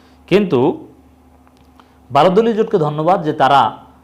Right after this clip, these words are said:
ভারতীয় পণ্য বর্জন বিষয়ে মাঠে নেমেছে প্রথমভাবে রাজনৈতিকভাবে, প্রথমবার রাজনৈতিকভাবে। রাজনৈতিকভাবে ভারতীয় পণ্য বর্জন ইস্যুতে রাজপথে নেমেছে সর্বপ্রথম বারো দলীয় জোট।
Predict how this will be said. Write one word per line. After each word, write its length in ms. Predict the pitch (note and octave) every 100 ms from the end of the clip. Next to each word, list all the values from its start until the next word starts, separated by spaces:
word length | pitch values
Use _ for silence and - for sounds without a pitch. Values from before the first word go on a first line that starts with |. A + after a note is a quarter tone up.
| _ _ _ _ -
ভারতীয় 320 | A#2+ C#3 D#3 D#3
পণ্য 220 | C#3+ D3+
বর্জন 360 | D3 C#3 C#3+ C#3
বিষয়ে 500 | C3+ D3 B2+ A#2 -
মাঠে 320 | B2+ C3 C3
নেমেছে 340 | F3 F3 F3+ F#3+
প্রথমভাবে 800 | F3 E3 G3 G#3+ F#3+ D#3 D3+ C3+
রাজনৈতিকভাবে, 720 | B2 B2 C#3 A#2 F#2+ G2 F2
প্রথমবার 580 | - D#3 F#3 F3+ D#3 C3
রাজনৈতিকভাবে। 680 | A#2+ A#2+ G#2+ F#2+ F2+ D#2+ D#2 _ _ _ _ _
রাজনৈতিকভাবে 1000 | - - A2+ C#3+ C3 F#3+ A#3 A3 F#3 F#3
ভারতীয় 420 | D3+ C#3+ C#3+ E3+ D3+
পণ্য 200 | D3+ D#3+
বর্জন 320 | D#3+ D#3 D#3
ইস্যুতে 260 | D3 D#3 A#2
রাজপথে 540 | B2 D3+ - F#3+ F#3
নেমেছে 260 | F3+ E3 -
সর্বপ্রথম 460 | D#3 C3+ C3+ C3
বারো 160 | A#2+ G#2+
দলীয় 260 | A2 G2+
জোট। 180 | F#2+ F#2